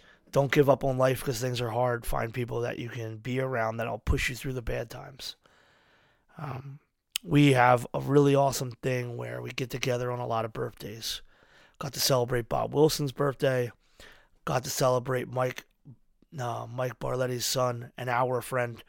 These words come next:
Furio Barletti's birthday. It's crazy to think the kid's twenty-three years old now. Absolutely insane. Got to go back to Villa. It was a good time. Life is good if you look for the good things. Sorry I haven't talked to you guys in a while. T I A C podcast.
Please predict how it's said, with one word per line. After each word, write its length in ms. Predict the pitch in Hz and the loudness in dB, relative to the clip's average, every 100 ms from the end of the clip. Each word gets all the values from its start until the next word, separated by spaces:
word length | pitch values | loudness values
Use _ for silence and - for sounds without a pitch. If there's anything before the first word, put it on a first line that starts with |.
| - - _ - | -20 -20 _ -8
Furio 560 | - 143 139 135 131 | 0 4 4 6 4
Barletti's 480 | 127 127 127 127 117 | 6 4 4 0 -2
birthday. 580 | 135 123 - 123 117 - _ _ _ - - | 0 -2 0 -2 -2 -6 _ _ _ -20 -16
It's 100 | - | -4
crazy 340 | - 165 135 139 | 4 4 4 0
to 80 | |
think 180 | 123 127 | -2 -4
the 100 | 127 | -6
kid's 260 | - 127 - | -6 -6 -4
twenty-three 440 | 135 131 117 127 | -6 -6 -8 -10
years 200 | 120 113 | -10 -10
old 240 | 123 123 127 | -12 -14 -14
now. 300 | 139 135 - _ _ - | -18 -20 -20 _ _ -4
Absolutely 400 | 135 - 127 113 | -2 -2 -8 -10
insane. 460 | - 127 110 123 - _ _ _ _ _ _ _ - | -10 -10 -12 -18 -20 _ _ _ _ _ _ _ -4
Got 160 | 139 | -2
to 80 | 143 | 0
go 160 | 135 123 | 2 2
back 220 | 127 120 | 0 -2
to 80 | 113 | -2
Villa. 460 | 123 131 127 120 _ _ 131 | 0 2 2 -2 _ _ -18
It 60 | |
was 120 | 113 | -14
a 40 | 113 | -6
good 200 | 131 117 | -6 -4
time. 400 | 123 117 110 107 _ _ - - _ _ _ _ - | -6 -4 -8 -14 _ _ -20 -20 _ _ _ _ 6
Life 240 | 151 139 | 6 8
is 100 | 147 | 4
good 180 | - 151 | 4 4
if 120 | 131 | 4
you 120 | 135 | 0
look 160 | 135 123 | -2 -2
for 120 | 143 | -4
the 80 | 135 | -4
good 260 | 127 127 - | -4 -4 -4
things. 460 | 131 123 120 - - - _ | -6 -6 -8 -10 -14 -20 _
Sorry 320 | - - 139 127 | -6 2 4 4
I 40 | |
haven't 180 | 131 - | 2 0
talked 260 | 127 120 | -4 -4
to 40 | 139 | -8
you 60 | |
guys 260 | 135 135 120 | -6 -6 -4
in 60 | 123 | -6
a 60 | |
while. 400 | 120 120 117 120 - _ - - _ | -4 -4 -4 -8 -14 _ -20 -20 _
T 160 | - 156 | 2 6
I 80 | 143 | 6
A 200 | 139 131 | 4 2
C 240 | - 139 | 0 0
podcast. 880 | 123 139 131 - 135 131 - - | -2 -2 -2 -4 -4 -4 -6 -6